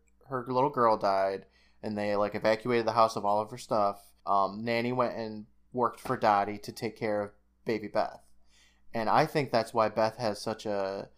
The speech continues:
like, an interest and love of all the dolls and bears and stuff, is because Nanny's daughter loved all that stuff, as you can see from how much shit she had in her room.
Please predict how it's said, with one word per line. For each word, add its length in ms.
like, 200
an 200
interest 400
and 140
love 360
of 140
all 160
the 140
dolls 480
and 160
bears 340
and 80
stuff, 340
is 120
because 480
Nanny's 360
daughter 460
loved 240
all 160
that 140
stuff, 340
as 140
you 60
can 120
see 300
from 400
how 100
much 300
shit 320
she 160
had 220
in 80
her 120
room. 380